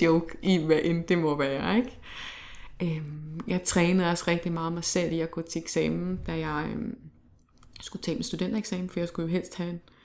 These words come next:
rigtig høj karakter, ellers kunne jeg ikke komme ind på psykologi, og det var ligesom derfor, at jeg tog en studentereksamen. Det var for at blive psykolog. Øhm, og der gjorde jeg rigtig meget af det, som Amy, hun siger. Jeg gik rigtig meget op i, øhm, hvordan ser jeg ud? Hvordan,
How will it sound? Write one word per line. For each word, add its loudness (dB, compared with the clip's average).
rigtig -4
høj 2
karakter, -4
ellers -4
kunne -4
jeg 6
ikke -10
komme -2
ind -4
på -16
psykologi, -2
og -4
det -8
var 4
ligesom -2
derfor, 4
at 2
jeg 4
tog -2
en -6
studentereksamen. 0
Det 6
var 8
for 2
at -2
blive 2
psykolog. 4
Øhm, 4
og -2
der 6
gjorde 8
jeg 10
rigtig 2
meget 0
af -4
det, 0
som 0
Amy, 2
hun -2
siger. 2
Jeg -2
gik -2
rigtig 0
meget -2
op -2
i, -4
øhm, 0
hvordan -2
ser -4
jeg -6
ud? 4
Hvordan, -6